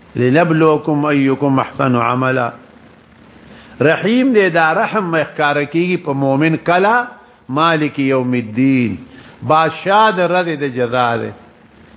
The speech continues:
چې د جزا ورځ راشي، رحم به ښکاره شي، رحم به ښکاره شي. مؤمن ته به وایي، «ها،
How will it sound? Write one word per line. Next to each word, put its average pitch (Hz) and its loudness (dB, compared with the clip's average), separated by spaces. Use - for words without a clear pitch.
چې 139 0
د - 4
جزا 151 2
ورځ 170 0
راشي، 208 0
رحم 143 -2
به 131 0
ښکاره 127 -2
شي، 113 -4
رحم 151 2
به 135 2
ښکاره 139 -2
شي. 160 0
مؤمن 185 4
ته 170 2
به 156 2
وایي، 156 4
«ها، 123 0